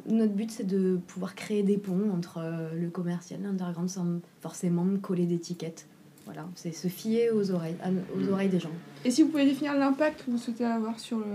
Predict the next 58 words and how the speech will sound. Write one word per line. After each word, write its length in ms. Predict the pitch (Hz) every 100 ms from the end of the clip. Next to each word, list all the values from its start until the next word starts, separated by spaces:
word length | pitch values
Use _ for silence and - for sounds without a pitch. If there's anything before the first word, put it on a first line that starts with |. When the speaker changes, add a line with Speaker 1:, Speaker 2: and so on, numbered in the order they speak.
| 202 196
Speaker 3:
l'environnement 480 | 214 208 214 214 208
musical, 520 | 208 208 214 214 220 220 -
sur 140 | - 202
le, 80 | 196
quel 140 | 233
Speaker 2:
Dans 80 | 220
le 40 | 220
Speaker 3:
impact 140 | 135
Speaker 2:
meilleur 220 | 156 135
des 40 | 131
Speaker 3:
positif 180 | 170 170
Speaker 2:
cas, 140 | 170
Speaker 3:
vous 60 | 147
Speaker 2:
si 140 | -
Speaker 3:
voulez ? 120 | - 151
Speaker 2:
demain, 300 | 143 143 139
vraiment, 320 | 135 135 131 120
hein. 120 | 160 240
Speaker 3:
Mais 180 | 285
on 100 | 285
est 60 | 302
dans 100 | 262
le 60 | 233
meilleur 180 | 226 214
des 100 | 214
cas, 140 | 202
dans 80 | 196
tous 60 |
les 40 | 196
Speaker 2:
Voilà, 240 | 120 113
Speaker 3:
cas. 140 | 107 -
Speaker 2:
donc 160 | -
dans 60 | 139
le 60 | 139
meilleur 200 | 131 120
des 120 | 127
Speaker 3:
<laughs> 20 |
Speaker 2:
cas, 260 | - 147 156 110
bah, 140 | 107
ce 160 | - 113
serait, 440 | 98 92 139 139
euh, 140 | 117 107 - - - -
l'impact 580 | 117 156 156 175 - -
qu'on 100 | 131
voudrait 240 | 127 123
avoir, 320 | 123 123 147
c'est, 320 | - - 110 107
euh, 220 | 104 104
bah, 180 | 98 104
de, 500 | 92 101 92 85 - - - - - - - -
de 160 | - 107
motiver 640 | 107 117 139 135 139 127
d'autres 240 | 117 117
gens, 360 | 110 113 113 113 90 - - -
Speaker 3:
Mhm. 60 | 226 202 220 269 110
Speaker 2:
de, 80 | 110
euh, 760 | 104 101 98 95 92 90 85 -
ouais. 180 | 113